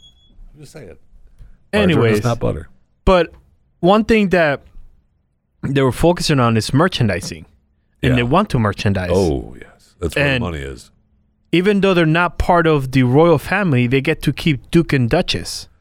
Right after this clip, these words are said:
Speaker 1: No way.
Speaker 2: Yes.
Speaker 1: They're not keeping their Duke and Duchess.
Speaker 2: They're
Speaker 1: Now, he
Speaker 2: keeping
Speaker 1: gets
Speaker 2: the
Speaker 1: to keep the Duke. He's the prince. She is nothing.
Speaker 2: So she gets to keep, they get to keep the Duke and Duchess.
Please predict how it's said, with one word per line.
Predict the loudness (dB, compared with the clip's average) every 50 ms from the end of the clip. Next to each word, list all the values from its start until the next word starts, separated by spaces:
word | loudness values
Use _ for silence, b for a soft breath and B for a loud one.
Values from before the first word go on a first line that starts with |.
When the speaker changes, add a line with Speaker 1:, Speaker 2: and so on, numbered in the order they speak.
| _ _ -2
Speaker 1:
No | 2 2 4
way. | 4 4 4 2 2 0 -4 -8 -16 _ _ _ 0
Speaker 2:
Yes. | 0 2 2 0 -2 -6 -8 -8 -8 -10 -14 -18 _ _ _ _ _ _ _ _ _ _ -4 -2
Speaker 1:
They're | 0 0 0
not | 0 -2 -4 -4 -2
keeping | -4 -4 -2 -2 -2 -2
their | 0 0 -2
Duke | 0 0 0 0 0
and | -4 0
Duchess. | 2 2 2 4 2
Speaker 2:
They're | 2 2 0
Speaker 1:
Now, | 0
he | 0 0 0
Speaker 2:
keeping | 0 0 0
Speaker 1:
gets | 0 0
Speaker 2:
the | 0
Speaker 1:
to | -2 -2
keep | -4 -6 -6 -6
the | -6 -6
Duke. | -2 0 0 -2 0 0
He's | 0 -2 -2 0
the | -4 -4
prince. | 0 0 0 0 0 -4 -6 -10 -14 -14 -16 _ _ _ _ -20 _ _ _ _ _ _ _ _ _
She | -4 -2 0 2 2 2 2
is | 0 0 0 0
nothing. | 2 2 2 0 -2 -4 -4 -4 -4
Speaker 2:
So | -2 0 0
she | 0 0 -2 0
gets | 0 0 -2 -2
to | -6 -6
keep, | -4 -2 0 0 0 -2 -4 -6 -2
they | -2 0
get | 2 0 0 -2
to | -4
keep | -6 -2 -4 -4 -2
the | -2 -4
Duke | -4 0 0 0 0 0 0
and | -2 -2 0
Duchess. | 2 0 0 0 -4 -10 -10 -12 -16 -20 -20 -20